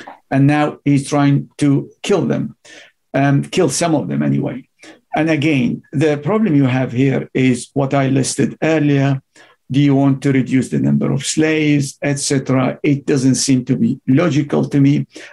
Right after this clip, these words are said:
Also, it is not mentioned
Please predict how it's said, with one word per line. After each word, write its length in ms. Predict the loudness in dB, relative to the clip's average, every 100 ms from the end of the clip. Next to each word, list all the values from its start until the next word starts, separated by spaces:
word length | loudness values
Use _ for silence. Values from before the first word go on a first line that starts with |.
| -2
Also, 580 | 0 0 0 -2 -2 -6 _ _ _
it 180 | -4 0
is 160 | 0 2
not 300 | 2 2 0
mentioned 680 | 2 2 0 -2 -2 -2